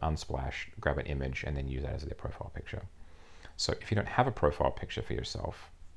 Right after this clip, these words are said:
grab one, because it's really annoying staring at an empty circle. Uh, but that's just a, another little hint that I do. Let's talk about social rules and threat vectors. So social rules, there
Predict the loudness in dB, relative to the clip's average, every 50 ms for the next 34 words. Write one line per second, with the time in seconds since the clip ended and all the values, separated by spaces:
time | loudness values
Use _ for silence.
0 | -16 -18 -18 -18 -18 -14 -10 -8 0 4 6 6 6 4 2 0 -2 -2 -4 -6
1 | -6 -2 0 0 0 2 4 4 6 6 6 4 4 4 2 2 0 -2 0 0
2 | 0 0 0 0 0 0 -2 -2 -2 -4 -4 -2 0 0 0 0 0 -4 -6 -6
3 | -8 -12 -14 -14 -14 -12 -14 -14 -14 -12 -12 -12 -10 -12 -12 -12 -14 -16 -16 -14
4 | -12 -12 -10 -8 -4 -4 -2 -2 -2 -4 -6 -8 0 2 2 2 2 2 0 0
5 | 0 0 -2 -4 -2 -2 -4 -6 -4 -4 -4 -2 -2 -2 -4 -4 -4 -4 -4 -6
6 | -6 -4 -4 -4 -4 -4 -2 -2 -4 -4 -4 -8 -10 -14 -14 -14 -14 -16 -16 -16
7 | -18 -18 -20 -20 -18 -12 -8 0 0 2 4 4 4 4 4 4 4 4 4 4
8 | 4 2 2 2 2 2 2 2 2 0 -2 -2 -4 -4 -4 -4 -4 -4 -4 -4
9 | -4 -6 -8 -6 -6 -8 -6 -6 -8 -10 -10 -16 -20 -20 -20 -20 -18 -18 -18 -18
10 | -18 -18 -10 -2 6 8 8 8 8 6 4 6 6 6 6 6 6 6 6 6
11 | 4 2 0 -2 -8 -8 -4 2 4 6 8 8 8 6